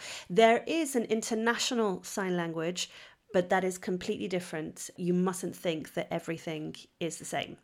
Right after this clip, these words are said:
For example, you have, uh, A S L, which stands for American Sign Language. You have B S L, which signs, which stands for British Sign Language. And you have L S F. And L S F stands for Langue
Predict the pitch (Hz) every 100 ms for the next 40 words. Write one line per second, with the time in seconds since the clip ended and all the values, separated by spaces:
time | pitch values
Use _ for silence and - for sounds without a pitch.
0 | _ _ - 190 180 208 226 220 214 202
1 | 196 185 190 190 190 196 185 - 190 175
2 | 175 175 175 175 180 320 - _ - -
3 | 185 175 165 - 175 175 170 165 180 175
4 | 175 165 160 165 233 - - - - -
5 | - 185 185 180 170 160 156 208 277 226
6 | - 180 180 180 - - 180 175 175 170
7 | - 185 185 - 175 175 - 180 170 165
8 | 170 170 180 180 175 - - 175 165 151
9 | 165 175 262 - - 233 247 247 220 226
10 | 240 - 208 208 - 196 180 - - 170
11 | - - - - _ - _ 214 190 180
12 | - 214 190 220 214 - - 190 190 185
13 | - 180 175 175 175 - 175 175 170 175
14 | 175